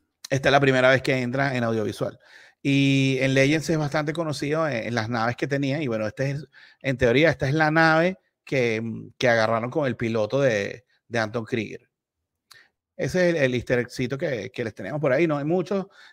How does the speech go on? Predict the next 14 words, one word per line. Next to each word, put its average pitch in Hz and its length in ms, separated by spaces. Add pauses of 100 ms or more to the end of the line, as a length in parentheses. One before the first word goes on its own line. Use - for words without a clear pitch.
Eh, 127 360
los 135 200
mismos 156 340
de, 123 480
que 120 100
hemos 131 160
visto 147 320
en, 120 540 (380)
en, 123 140
el, 110 640
en 120 140
la 110 100
tienda 120 320
de, 120 360